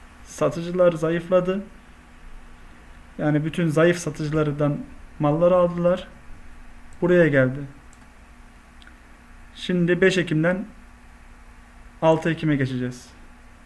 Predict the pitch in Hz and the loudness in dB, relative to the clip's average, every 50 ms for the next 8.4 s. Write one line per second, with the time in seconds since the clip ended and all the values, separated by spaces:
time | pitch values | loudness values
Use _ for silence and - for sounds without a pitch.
0 | - - - - - - - - - - - - - - - - - - - - | -20 -20 -20 -20 -20 -20 -20 -20 -20 -20 -20 -20 -20 -20 -20 -20 -20 -20 -20 -20
1 | - - - 160 165 175 170 202 196 185 185 - 170 175 180 170 170 165 165 - | -14 -4 0 2 2 2 2 2 0 0 0 -2 -2 0 2 2 0 0 -2 -6
2 | 147 147 151 156 156 156 160 156 160 156 156 151 151 151 151 147 151 147 147 147 | -8 -6 -4 -4 -2 -2 -4 -4 -2 -2 0 0 0 0 0 -2 -4 -2 -2 -2
3 | 156 170 175 165 - - 170 165 165 170 175 175 - - - - - - - - | -2 -2 -4 -4 -4 -6 -4 -4 -4 -4 -6 -8 -12 -20 -20 -20 -20 -20 -20 -20
4 | - - - - - - 156 147 143 147 156 156 - - 151 - - 180 180 170 | -20 -20 -20 -20 -16 -8 -6 -6 -4 -4 -4 -6 -6 -8 -12 -8 -6 -2 -2 -2
5 | 165 165 170 170 - - - - - - - - - - - - - - - - | -2 -2 -6 -8 -14 -16 -16 -18 -20 -20 -20 -20 -20 -20 -20 -20 -20 -20 -20 -20
6 | - - - 156 151 160 185 190 175 170 175 175 160 151 151 165 175 175 175 170 | -14 -8 -6 -4 0 2 4 4 4 4 2 -2 0 0 0 0 0 -2 -4 -6
7 | - - - - - - - - - - - - 170 170 160 151 156 147 147 - | -14 -20 -20 -20 -20 -20 -20 -20 -20 -16 -10 -2 -2 -2 0 0 -2 -4 -4 -4
8 | - 147 143 143 - - - - | -4 -4 -4 -4 -6 -12 -14 -14